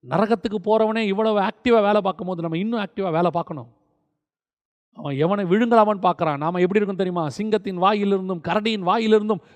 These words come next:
ஒரு ஆட்டையாவது ஜீவனை கொடுத்தா அதை நான் காப்பாத்தி கொண்டு போய் சேர்த்துருவேன். எங்க சிங்கம் வந்துகிட்டு இருக்குது, எங்க ஆண்டவர் வந்துகிட்டு இருக்கிறார். இந்த ஆவிகளை பகுத்தறிகிற வரம் கடைசி காலத்துல சபைக்கு ரொம்ப அவசியம்.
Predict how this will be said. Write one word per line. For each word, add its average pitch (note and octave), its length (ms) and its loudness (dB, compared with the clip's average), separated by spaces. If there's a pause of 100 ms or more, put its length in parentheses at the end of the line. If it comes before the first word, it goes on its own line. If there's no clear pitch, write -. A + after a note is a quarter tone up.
(180)
ஒரு B3 360 8
ஆட்டையாவது C4+ 600 0
ஜீவனை C4+ 340 2
கொடுத்தா G#3+ 280 -4
அதை G#3 80 0
நான் G3 160 -6
காப்பாத்தி F#3+ 300 -2
கொண்டு F3 180 -8
போய் E3 180 -2
சேர்த்துருவேன். C3+ 440 -12 (1300)
எங்க D3+ 260 0
சிங்கம் F3+ 400 -8
வந்துகிட்டு E3 300 -6
இருக்குது, D#3 260 -6
எங்க C3+ 160 -6
ஆண்டவர் E3 360 -8
வந்துகிட்டு D#3 220 -8
இருக்கிறார். - 380 -20 (960)
இந்த D3+ 400 -6 (600)
ஆவிகளை G3+ 640 0
பகுத்தறிகிற E3+ 580 -2
வரம் F3 280 2
கடைசி E3 340 -4
காலத்துல D3+ 280 -4
சபைக்கு C#3+ 420 -8
ரொம்ப B2+ 220 -10
அவசியம். - 440 -16